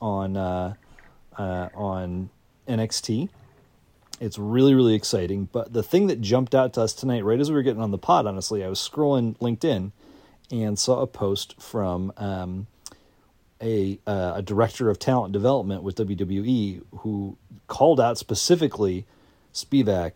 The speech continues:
and, and said that the, the pace of development in the four months that, that Joe has been with W W E is unprecedented in their development program.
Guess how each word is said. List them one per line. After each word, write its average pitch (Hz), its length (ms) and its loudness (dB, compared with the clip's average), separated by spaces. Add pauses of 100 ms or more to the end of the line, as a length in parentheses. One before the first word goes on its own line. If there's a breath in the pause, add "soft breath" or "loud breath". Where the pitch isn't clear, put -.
(140)
and, 98 340 -4
and 98 220 -4
said 101 380 0
that 98 320 -4
the, 104 380 -4
the 101 180 -4
pace 147 380 4
of 175 120 0
development 113 680 0 (960)
in 113 140 -4
the 104 80 -4
four 117 260 -2
months 107 300 0
that, 98 300 -4
that 92 140 -6
Joe 101 260 -4
has 92 100 -4
been 92 160 -8
with 90 140 -8
W 90 240 -6 (120)
W 90 260 -12
E 92 220 -8
is 90 140 -8 (100)
unprecedented 107 880 -4
in 90 120 -10
their 87 80 -8
development 87 500 -8
program. - 500 -16